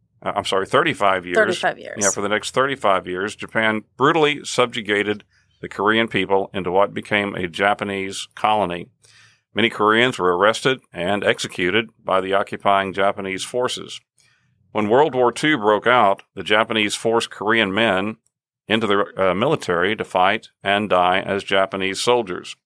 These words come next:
Speaker 1: Korean women were forced into labor for the Japanese, including being essentially sexual slaves for the Japanese military.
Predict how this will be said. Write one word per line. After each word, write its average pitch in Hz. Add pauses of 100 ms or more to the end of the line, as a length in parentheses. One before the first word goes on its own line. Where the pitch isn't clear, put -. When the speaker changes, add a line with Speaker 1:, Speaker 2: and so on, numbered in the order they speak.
(500)
Speaker 1:
Korean 104
women 110
were 101
forced 107
into 95
labor 117
for 95
the 95
Japanese, 92
including 104
being 101
essentially 98
sexual 107
slaves 107
for 90
the 87
Japanese 92
military. 90